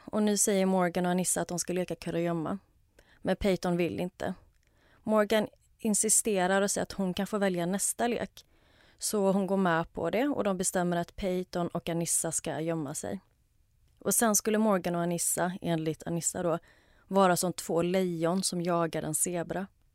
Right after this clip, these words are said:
Och Anissa tar med Peyton in i skogen som ligger intill den här parken och för henne inåt bland träden. Sen börjar Morgan leta och efter en stund hittar hon dem och då ger Morgan kniven igen till Anissa och säger, "Jag kan inte göra det.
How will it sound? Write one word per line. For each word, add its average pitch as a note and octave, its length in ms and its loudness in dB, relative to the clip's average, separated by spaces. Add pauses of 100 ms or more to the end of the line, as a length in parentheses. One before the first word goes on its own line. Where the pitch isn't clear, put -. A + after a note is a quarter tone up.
(960)
Och - 200 -4
Anissa G#3+ 340 2
tar A#3 180 -4
med A3 380 2
Peyton F3 460 -2
in E3+ 220 -2
i E3 60 -2
skogen E3+ 580 -2
som G#3+ 180 -4
ligger E3+ 280 -2
intill G3+ 260 -2
den E3 120 0
här D#3 100 -2
parken E3 560 -6 (440)
och F#3 140 -2
för F3 280 4
henne F3 240 0
inåt E3 500 0
bland E3 260 0
träden. E3+ 500 -4 (580)
Sen G#3+ 260 2
börjar G#3+ 140 6
Morgan F#3+ 400 2
leta G3 540 -2
och - 60 0
efter F#3+ 240 -2
en E3+ 60 0
stund E3+ 320 0
hittar - 320 -6
hon D#3 100 -4
dem F#3+ 280 0 (180)
och F#3 140 -2
då F#3+ 140 2
ger F#3 140 2
Morgan E3+ 380 0
kniven E3 420 -2
igen F3 300 -2
till G#3 140 -6
Anissa F3 460 -2
och E3+ 100 -4
säger, E3 400 2 (640)
"Jag G#3 320 2
kan F#3 260 0
inte F3+ 200 -2
göra E3 280 0
det. F3 200 -2